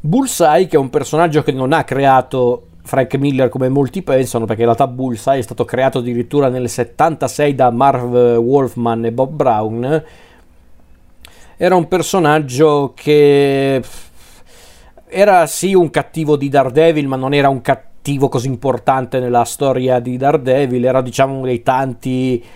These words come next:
avversari, eh, pittoreschi che Daredevil affrontava. In realtà già nelle storie che scriveva Roger McKenzie e disegnate da Miller stesso,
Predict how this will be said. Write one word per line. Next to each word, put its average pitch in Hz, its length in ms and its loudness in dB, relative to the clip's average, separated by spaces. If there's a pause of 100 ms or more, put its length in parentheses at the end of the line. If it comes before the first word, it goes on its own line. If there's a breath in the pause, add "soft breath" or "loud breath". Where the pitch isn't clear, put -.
(220 loud breath)
avversari, 131 1400 0 (960)
eh, 120 240 -4
pittoreschi 143 760 0
che 131 160 -2
Daredevil 135 560 2
affrontava. 147 880 0 (340 loud breath)
In 151 140 0
realtà 202 400 2
già 196 200 0
nelle 170 280 4
storie 180 440 0
che 165 100 -4
scriveva 156 680 2
Roger 151 320 2
McKenzie 135 720 -2
e 135 180 -6
disegnate 127 520 -2
da 127 140 -2
Miller 139 400 2
stesso, 131 720 -2